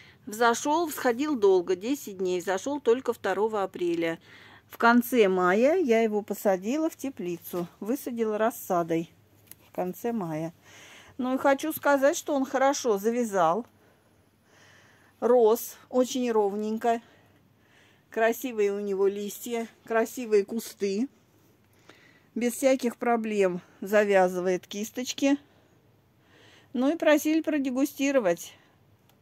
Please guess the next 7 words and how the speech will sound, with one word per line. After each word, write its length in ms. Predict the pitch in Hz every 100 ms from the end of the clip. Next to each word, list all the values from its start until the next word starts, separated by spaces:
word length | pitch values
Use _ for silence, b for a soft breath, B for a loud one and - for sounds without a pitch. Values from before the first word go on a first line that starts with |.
| _
Догнал, 640 | 202 233 254 247 262 214 196 B B B B B
э, 220 | - 202 202
те 180 | 262
томаты, 460 | 233 220 220 196 196
которые 420 | 202 196 214 208
были 400 | 202 220 202 190
посажены, 960 | 185 202 208 196 180 180 180 175 170